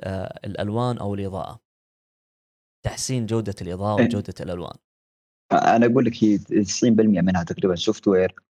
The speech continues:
Speaker 2: أنا على حسب الكلام اللي قرأته هذيك الأيام في مدونة سام موبايل، إنه تسعين بالمية منها soft وير، قد يط-، يضيفون فيها طبقة مع الدايناميك، ت-، تغير الطبقة نفسها مع السوبر AMOLED إلى درجة ألوان تبيها شا-، سامسونج نفسها. يعني،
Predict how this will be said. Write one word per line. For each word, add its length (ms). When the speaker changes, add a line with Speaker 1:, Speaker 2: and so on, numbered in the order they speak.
Speaker 2:
أنا 200
على 160
حسب 220
الكلام 400
اللي 100
قرأته 160
هذيك 140
الأيام 220
في 60
مدونة 360
سام 240
موبايل، 360
إنه 140
تسعين 260
بالمية 220
منها 580
soft 320
وير، 300
قد 180
يط-، 220
يضيفون 880
فيها 220
طبقة 380
مع 200
الدايناميك، 640
ت-، 100
تغير 520
الطبقة 380
نفسها 320
مع 120
السوبر 460
AMOLED 340
إلى 440
درجة 320
ألوان 380
تبيها 340
شا-، 420
سامسونج 440
نفسها. 400
يعني، 400